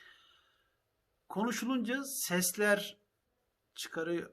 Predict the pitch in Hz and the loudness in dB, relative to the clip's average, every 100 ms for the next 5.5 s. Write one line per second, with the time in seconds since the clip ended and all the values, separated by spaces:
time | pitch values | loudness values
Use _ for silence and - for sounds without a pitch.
0 | _ 160 156 147 147 147 - 147 117 110 | _ -6 -2 -2 -2 -2 -2 0 0 0
1 | 127 202 - 147 147 143 143 - 143 143 | -2 -6 -8 -4 -2 -2 -4 -6 -4 -4
2 | 139 - - 135 131 127 127 127 135 - | -6 -10 -14 -12 -10 -8 -8 -8 -10 -4
3 | 135 147 156 160 160 - - 175 233 277 | 2 2 4 2 0 -4 -12 -10 -6 -4
4 | 110 110 - 151 135 135 135 135 127 139 | -4 -8 -10 -6 -6 -6 -6 -6 -6 -8
5 | 135 143 147 - - | -8 -8 -8 -12 -14